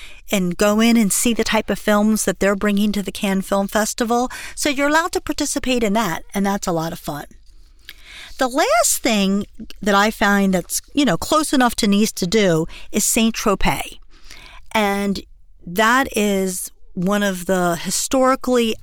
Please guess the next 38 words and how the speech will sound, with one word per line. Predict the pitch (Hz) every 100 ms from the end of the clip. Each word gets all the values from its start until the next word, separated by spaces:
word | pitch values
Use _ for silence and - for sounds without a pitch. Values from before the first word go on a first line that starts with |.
| -
elegant | 226 226 226 233 -
places | - 196 202 202 190 185 - - - - -
that | 190 180 170 -
the | 185 -
old | 202 208 233 220 202 -
Hollywood | - - 208 220 196 175
royalty | 170 185 190 - 196
would | 180 175
always | 196 190 190
go | 185 175
to | -
Saint | - 170
Tropez. | - - - 156 - - - - - - - -
And | 240 233
you | 233
can't | - - 466 539 - - -
easily | 294 302 311 285
get | 254 220
to | -
it | 220 -
from, | 202 185 180 -
like, | 180
taking | - 233 208 208
a | 180
train | - - 165 180 220
from | - 294
Nice, | 294 311 370 - - - - - -
but | 202 -
right | 180 226 349 -
there | 330 311
in | 285
the | 254
port, | - 339 320 - - - - - - - - -
you | 208
can | 214
take | 214 208
a |
boat. | 196 180 -